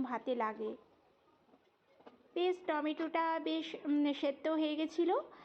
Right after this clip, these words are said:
তারপর আমি পোস্তটা দিয়ে দিলাম। ওর মধ্যে কাঁচা লঙ্কাও দিয়েছিলাম চার পাঁচটা। মিষ্টি তো খাবে না, আমরা দুজনেই খাবো, ওই জন্য বেশ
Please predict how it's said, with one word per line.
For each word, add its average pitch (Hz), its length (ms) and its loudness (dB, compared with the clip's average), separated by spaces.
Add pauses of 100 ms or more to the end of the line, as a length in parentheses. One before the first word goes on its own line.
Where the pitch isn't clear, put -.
(160)
তারপর 311 260 0 (120)
আমি 359 140 2 (640)
পোস্তটা 302 540 -2
দিয়ে 285 180 0
দিলাম। 311 220 0 (160)
ওর 311 180 2
মধ্যে 339 180 0 (100)
কাঁচা 269 280 -2
লঙ্কাও 294 400 0
দিয়েছিলাম 285 460 0 (180)
চার 254 160 0 (100)
পাঁচটা। 254 380 -4 (760)
মিষ্টি 277 380 0
তো 311 60 4 (100)
খাবে 330 240 0 (100)
না, 269 80 0 (540)
আমরা 277 180 0 (100)
দুজনেই 285 460 0
খাবো, 302 220 0 (140)
ওই 349 100 4
জন্য 285 140 2 (140)
বেশ 294 200 0